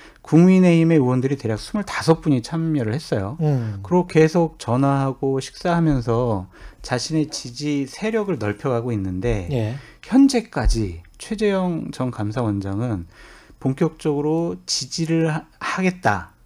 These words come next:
Speaker 1: 최재형 감사원장을 지지하겠다라는 의원이 아무도 없어요.
Speaker 2: 음.
Speaker 1: 그렇다면 지지 세력을 넓혀가야 된다라는
Speaker 2: 예.
Speaker 1: 차원의 문제와,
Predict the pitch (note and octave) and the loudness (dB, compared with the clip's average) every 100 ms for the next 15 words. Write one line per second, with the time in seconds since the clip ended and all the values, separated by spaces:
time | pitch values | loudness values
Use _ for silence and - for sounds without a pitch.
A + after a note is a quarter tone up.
0 | _ - A3 G#3+ E3 B2+ C#3 C3+ B2 - | _ -2 2 4 4 4 2 2 0 -4
1 | A2+ D3 E3 - C3+ A#2+ A#2 G#2 A#2 A2+ | -4 -2 -2 -2 0 0 0 0 0 -2
2 | - G#2+ F2+ - F#2+ F2+ F#2 F#2+ G2 C#3+ | -6 -8 -10 -6 -6 -4 -6 -8 -6 -6
3 | C3 B2+ B2 A#2 A2+ G#3 G#3 D#3 C3+ C3 | -6 -8 -10 -6 6 6 6 2 2 0
4 | G#2+ - D3 D#3 D#3 D#3 A2+ G#2+ G#2+ D#3+ | -2 -2 -2 2 2 2 2 -2 0 -2
5 | C#3 A#2 G#2+ G2+ G2 F#2+ F#2 G#2 G#2 C3+ | 2 0 0 0 0 -2 -2 -2 2 2
6 | B2 D#3+ D#3+ A#2 G2 F#2+ G2 G2+ A2+ F#2+ | 2 0 0 0 -2 -2 -2 2 2 0